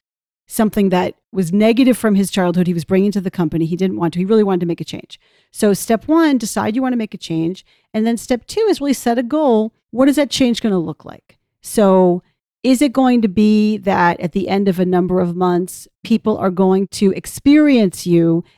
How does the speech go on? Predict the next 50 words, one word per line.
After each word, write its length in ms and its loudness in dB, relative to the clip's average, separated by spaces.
as 120 2
someone 280 2
who 140 4
gives 260 0
positive 460 -4
feedback? 440 -12
Okay, 220 0
great. 300 -2
So 140 0
what's 260 2
gonna 160 2
cause 280 -2
that? 200 -12
Well, 460 -2
making 260 2
sure 160 2
you 80 2
give 140 -2
positive 360 -4
feedback 540 -6
and 180 2
then 360 2
checking 340 0
in 80 6
with 160 4
people 300 0
to 80 -2
see 180 2
if 80 0
they've 180 2
noticed 400 0
what's 200 -4
changed. 540 -4
So 300 2
how 220 0
do 80 4
you 60 6
make 140 2
sure 140 2
you 80 2
give 140 -2
positive 320 -2
feedback? 360 -6
Well, 240 -4
you 80 0
can 140 -4
actually 280 2
write 200 2
it 80 -4
down. 320 -2